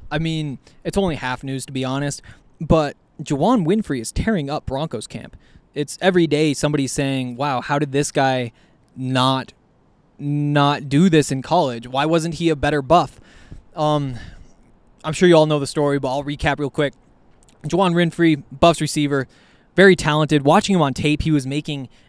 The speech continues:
N F L caliber catches. In C S U game, he had one in particular, just back shoulder touchdown grab that, that is the type of thing that an N F L receiver makes and other receivers don't. Um,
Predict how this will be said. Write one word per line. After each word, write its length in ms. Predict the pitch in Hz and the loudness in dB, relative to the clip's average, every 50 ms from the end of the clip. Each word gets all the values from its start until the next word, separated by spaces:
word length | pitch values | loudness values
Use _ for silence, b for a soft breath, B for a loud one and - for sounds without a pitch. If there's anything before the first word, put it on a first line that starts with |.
| b b | b b
N 100 | 143 151 | -6 -4
F 160 | 165 165 - | -4 -2 0
L 140 | 156 151 147 | 2 0 0
caliber 320 | - 160 151 143 139 135 120 | 2 2 2 2 2 0 -4
catches. 520 | - - 139 127 - 139 135 127 - - b b b b b b b - | -6 -4 -4 -4 -2 -4 -4 -4 -6 -12 b b b b b b b -14
In 320 | 131 120 120 120 - - | -12 -12 -12 -12 -12 -10
C 240 | - - 190 202 190 | -6 0 4 4 4
S 180 | 165 - - | 4 2 -2
U 140 | 151 165 170 | -2 -2 0
game, 240 | 143 151 143 143 135 | 0 0 0 0 -4
he 140 | 127 135 135 | -6 -6 -6
had 180 | 139 143 139 | -6 -6 -6
one 340 | 127 123 120 127 135 156 156 | -8 -12 -8 -6 -4 -2 -2
in 80 | 156 135 | -2 -2
particular, 640 | 143 139 - - 143 - - 143 135 131 123 117 - b b b b | -4 -4 0 0 0 0 0 0 0 0 0 -2 -4 b b b b
just 220 | - 147 - _ | -6 -6 -4 _
back 240 | - 170 165 165 - | -2 -2 -2 -2 -4
shoulder 400 | - - - 160 156 147 147 139 | -6 0 2 4 4 4 4 2
touchdown 560 | 127 - - 151 139 - - 160 143 139 135 | 2 0 0 0 0 0 0 0 0 0 0
grab 480 | 123 127 127 127 131 131 131 127 123 - b b b b b b b b b _ _ _ _ _ | 0 0 2 2 2 0 0 -2 -4 -8 b b b b b b b b b _ _ _ _ _
that, 360 | - 165 160 147 156 156 - _ _ - | -10 -8 -2 0 0 0 0 _ _ -8
that 280 | - 139 147 160 156 - - _ | 0 6 6 6 6 4 -4 _
is 220 | - - 156 147 143 | -2 0 0 2 4
the 100 | 151 160 | 2 4
type 220 | - 185 180 175 | 4 4 4 4
of 80 | 185 - | 2 6
thing 260 | - 220 226 202 170 | 6 6 8 8 6
that 140 | 151 151 151 | 4 4 2
an 140 | 156 151 - | 2 -2 -2
N 180 | - 147 156 | 0 0 2
F 140 | 165 151 - | 2 6 6
L 120 | 165 156 | 8 8
receiver 420 | 151 151 143 - - 196 196 180 156 | 8 8 6 6 4 4 4 6 4
makes 320 | 139 127 127 139 135 - | 4 2 -2 -2 -4 -4
and 180 | - 147 139 - _ _ _ - _ _ - | -6 -6 -6 -6 _ _ _ -20 _ _ -10
other 200 | 123 104 135 135 | -8 -6 -4 -2
receivers 540 | 135 139 139 - - 147 143 143 139 123 - | 0 0 0 2 2 4 4 4 2 2 2
don't. 280 | 143 127 117 110 - b b b b b b b b b b b _ | 0 -2 -2 -4 -8 b b b b b b b b b b b _
Um, 800 | - 143 139 135 139 135 131 123 120 120 - - - - - | -2 2 4 4 4 4 2 0 -4 -6 -10 -16 -20 -20 -20